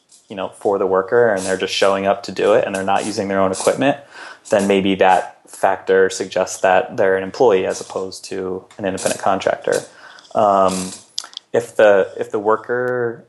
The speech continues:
um, controls the hours of their employment, like, you give them a task and they're like, "Okay, like, I'm gonna go,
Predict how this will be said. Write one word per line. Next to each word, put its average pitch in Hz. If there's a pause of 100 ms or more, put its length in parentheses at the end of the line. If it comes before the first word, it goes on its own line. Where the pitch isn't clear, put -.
(140)
um, 98 (440)
controls 104 (280)
the -
hours 98
of 151
their 156
employment, 165
like, 101 (600)
you 120
give 107
them 107
a -
task 101
and 101
they're 98
like, 95
"Okay, 104
like, 95
I'm 104
gonna 101
go, 95